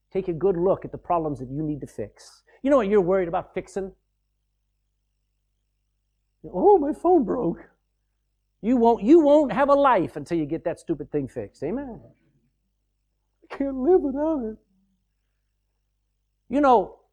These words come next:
that's not what you need to fix, the most important thing. Take a good look at the projects you need to fix, like your way of thinking.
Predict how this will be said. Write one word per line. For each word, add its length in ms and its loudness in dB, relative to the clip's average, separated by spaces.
that's 260 0
not 240 -4
what 160 -4
you 80 -2
need 160 0
to 80 -8
fix, 320 -6
the 80 -8
most 200 -6
important 440 -8
thing. 300 -18
Take 160 -6
a 40 -10
good 300 -2
look 240 2
at 60 -14
the 80 -14
projects 500 -4
you 100 -6
need 200 -6
to 60 -10
fix, 540 -16
like 220 -10
your 120 -2
way 200 -4
of 80 -8
thinking. 340 -10